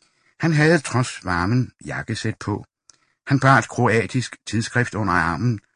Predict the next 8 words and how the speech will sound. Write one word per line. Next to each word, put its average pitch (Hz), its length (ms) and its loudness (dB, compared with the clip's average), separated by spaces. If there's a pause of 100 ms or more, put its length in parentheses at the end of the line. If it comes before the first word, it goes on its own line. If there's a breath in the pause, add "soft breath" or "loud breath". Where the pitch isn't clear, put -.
(320)
hvori 160 320 2
han 117 200 -4
selv - 260 -2 (140)
havde 90 220 -8
bidraget 101 480 0
med 104 80 0
en 95 120 -2
artikel 117 500 -2